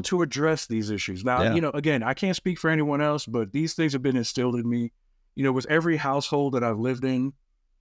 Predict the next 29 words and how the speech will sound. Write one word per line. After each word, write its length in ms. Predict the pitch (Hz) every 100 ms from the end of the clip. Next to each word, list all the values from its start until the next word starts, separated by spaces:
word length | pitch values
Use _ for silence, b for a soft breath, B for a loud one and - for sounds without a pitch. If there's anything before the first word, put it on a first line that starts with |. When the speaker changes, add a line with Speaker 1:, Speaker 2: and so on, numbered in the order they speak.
| _ -
Speaker 2:
you 120 | 123
know, 100 | 117
granted, 320 | 123 131 120
a 40 | 113
lot 220 | 127 131
of 60 |
them 140 | 127 120
weren't 180 | 117 98
Speaker 1:
Should 80 |
Speaker 2:
pleasant, 380 | 139 139 139 143 _ _ _ _ -
but 180 | 120 117 _ _
the 100 | 123
one 420 | 123 127 147 151
thing 540 | 139 147 139 135 131 131 _ _ _ _
that 160 | 117 117
they 80 | 127
were 120 | 120
firm 360 | - 135 131
on 400 | 120 120 120 113 -
was 160 | 113 110
cleanliness. 800 | - 135 110 95 82 - - - _ _ -
Okay? 180 | 107 110
Speaker 1:
Yeah, 200 | 117 80
hygiene. 360 | - 127 104 90
Speaker 2:
I 80 | 156
know, 260 | 175 170 151
I 60 | 101
Speaker 1:
Hygiene's 420 | 113 151 160
Speaker 2:
know, 60 | 117